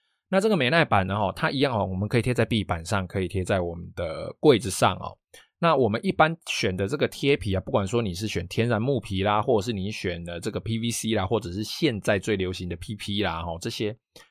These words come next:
这些皮哦，基本上它都会根据我们要做的位置来决定它是不同的板，板子的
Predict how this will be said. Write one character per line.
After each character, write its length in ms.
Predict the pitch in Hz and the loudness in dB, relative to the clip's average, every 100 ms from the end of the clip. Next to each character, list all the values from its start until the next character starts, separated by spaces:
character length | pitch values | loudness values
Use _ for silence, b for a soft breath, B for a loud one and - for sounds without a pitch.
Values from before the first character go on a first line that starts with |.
| _ | _
这 80 | 143 | -4
些 120 | 160 | -4
皮 300 | - 95 87 | -6 -8 -4
哦， 180 | 87 - _ - | -4 -6 _ -8
基 160 | 170 185 | -2 2
本 180 | 135 | 2
上 220 | 101 135 117 | 2 -2 0
它 180 | 135 | -2
都 140 | 131 131 | 2 4
会 140 | 139 | 4
根 260 | 127 123 123 | 2 0 0
据 120 | 123 | 0
我 100 | 104 | 0
们 120 | 87 | 0
要 140 | 101 107 | 0 -2
做 340 | - 175 120 | 2 6 6
的 160 | 101 92 165 | 4 -2 2
位 200 | 135 98 | 4 4
置 160 | 92 | 0
来 140 | 90 92 | -2 0
决 120 | 98 | -2
定 160 | 110 | -2
它 140 | 110 107 | -2 -2
是 100 | 104 | -4
不 160 | - | 0
同 240 | 139 95 90 | 0 2 -2
的 140 | 90 - - | -4 -6 -10
板， 180 | 87 87 85 - _ _ - | -8 -8 -10 -16 _ _ 0
板 240 | 98 87 | 0 0
子 160 | 87 95 | -4 -6
的 160 | 92 | -6